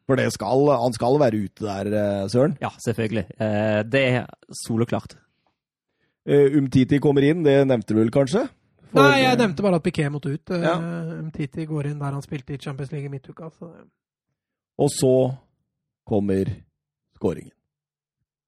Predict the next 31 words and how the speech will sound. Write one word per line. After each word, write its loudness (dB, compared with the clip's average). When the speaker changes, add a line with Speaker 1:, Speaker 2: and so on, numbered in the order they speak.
Speaker 1:
Mats, -6
Speaker 3:
Ja. -20
Speaker 1:
ta 0
oss 0
gjennom -6
dette. -14
Speaker 3:
Ja, 0
Messi -4
får -6
ballen -6
litt -4
inn -4
på -4
Atleticos -6
banehalvdel, -4
setter -6
bare -2
fart, -6
eh, -4
ned -6
mot -6
hjørnet 0
av -2
seksten. -6
Eh, 4
Partey, 4
og 4
det 2
er -2
vel, 0
eh, 2